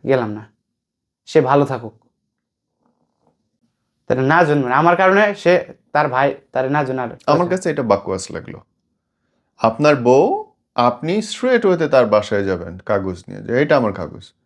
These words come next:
Speaker 2: বউ দাও, নাহলে আমি সবার নামে কেস করবো।" সোজা বাংলায়। আপনি নাটক করতেছেন, দাঁড়ায় আছেন জঙ্গলের মধ্যে,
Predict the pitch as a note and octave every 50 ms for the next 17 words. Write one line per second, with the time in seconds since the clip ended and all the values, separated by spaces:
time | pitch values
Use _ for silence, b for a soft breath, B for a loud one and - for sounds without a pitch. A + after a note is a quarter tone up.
0 | _ _ _ - A2 A#2 C3+ D#3 E3 F3 G3+ G3+ F#3 E3 C#3+ C3 B2+ B2+ A#2+ D3
1 | C3 A2 G#2+ G2+ G2 G2 F#2+ F#2 D#2 - - - G#2 G2 - - B3 F#4 F#4 F4
2 | C#4 D3+ A2 G2 - - - - _ _ _ _ _ _ _ _ _ _ _ _
3 | _ _ - G4 - A#3 G#3+ F#3+ F#3 F#3 F3+ - D#3+ C#3+ - B2 A#2 A2+ G2+ F#2+
4 | F#2 - A2 A2 A2 A2 B2 C#3 C3+ B2+ B2+ A#2 A2+ A2+ A#2+ A2+ A2 G#2+ G2 -
5 | _ - A2 G#2+ A2+ A2+ A2 G#2+ G#2+ G#2 G#2 G#2 G#2 G2+ G2+ F#2+ G2+